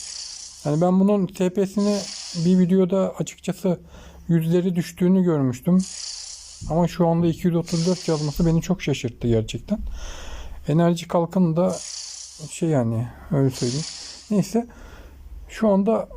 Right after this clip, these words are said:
demek ki robotu yükselttiğimiz zaman S P olduğu gibi kalıyor. Hatta normalde robotun S P'si iki yüz yirmi falandı galiba. Yanlış mı hatırlıyorum bilmiyorum.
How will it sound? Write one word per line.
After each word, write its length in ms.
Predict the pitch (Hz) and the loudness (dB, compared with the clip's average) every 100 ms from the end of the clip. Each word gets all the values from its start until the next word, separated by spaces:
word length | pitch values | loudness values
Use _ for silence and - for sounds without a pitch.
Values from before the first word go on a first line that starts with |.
| - | -2
demek 360 | 170 190 180 - | 2 4 2 -2
ki 280 | 233 202 - - - - 185 | -2 -2 -6 -20 -20 -10 0
robotu 380 | 180 190 196 | 2 2 2
yükselttiğimiz 680 | 196 196 202 190 214 202 196 | 0 0 -2 -2 -4 -2 0
zaman 240 | 165 175 196 | 0 0 -2
S 300 | - 180 165 | -2 0 0
P 180 | 180 196 | 2 2
olduğu 360 | 175 170 170 185 | 2 2 4 2
gibi 220 | 175 170 | 2 -2
kalıyor. 560 | 170 180 160 120 107 113 | -2 -2 0 -2 -2 -2
Hatta 560 | 147 - 185 185 185 - - - - 185 | -4 0 2 2 0 -8 -20 -20 -12 -2
normalde 380 | 156 170 175 165 - | 2 4 2 -2 -2
robotun 280 | 160 180 175 | -2 2 2
S 280 | - 165 160 | 2 0 2
P'si 300 | 165 - 175 | 0 0 -2
iki 420 | - 156 - 180 | -2 -6 -2 2
yüz 200 | 170 147 | 2 2
yirmi 220 | 165 170 | 2 2
falandı 460 | 160 147 175 165 123 | 0 0 2 2 2
galiba. 420 | 113 110 117 135 | 0 -2 -4 -2
Yanlış 360 | 120 131 139 127 | 0 0 0 -4
mı 60 | |
hatırlıyorum 440 | 117 117 113 117 127 | -2 0 0 2 4
bilmiyorum. 440 | 127 113 127 | 4 4 2